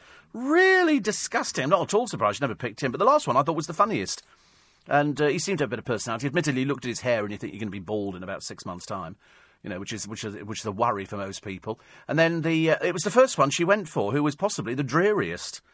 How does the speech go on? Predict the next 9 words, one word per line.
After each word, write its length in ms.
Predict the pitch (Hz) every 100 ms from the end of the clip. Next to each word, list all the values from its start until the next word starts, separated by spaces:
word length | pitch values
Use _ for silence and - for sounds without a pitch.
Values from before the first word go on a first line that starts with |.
| _ _ _ -
I 60 |
mean, 80 | 160
his 120 | -
food 300 | - 185 214
looked 180 | 101 -
a 40 |
bit 160 | 101 -
chronically 480 | - 110 92 - 85
bad. 420 | 82 73 95 135